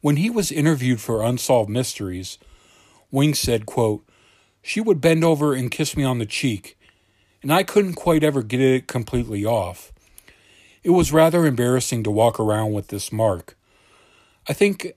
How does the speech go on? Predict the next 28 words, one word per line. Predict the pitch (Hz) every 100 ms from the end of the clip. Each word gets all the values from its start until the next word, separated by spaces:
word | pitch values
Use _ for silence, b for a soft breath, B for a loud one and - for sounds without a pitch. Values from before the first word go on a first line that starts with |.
| -
actually | 139 143 - 139 120
I | 110
learned | 110 120 120
to | 110
wear | 110 104
it | -
proudly | 123 120 113 104
after | 98 95 107
a | 95
while | 92 95 92 92 - b b -
because | 123 139 127
it |
was | 123 110
almost | 120 123 120 113 -
a | -
status | - 127 113 98
symbol. | - 107 92 85 - _
It | -
was | 117 104
Tammy," | - 127 117 101 92 - _ _
unquote. | 123 117 - 95 90 - _ _ _ _ _ _ _ _ _ -
Tammy | - 156 170 180
Lynn | 165 143 123
got | 113 113 107
her | 131
first | 110 127 127 -
acting | 120 - 104 98
job | 104 92 90 90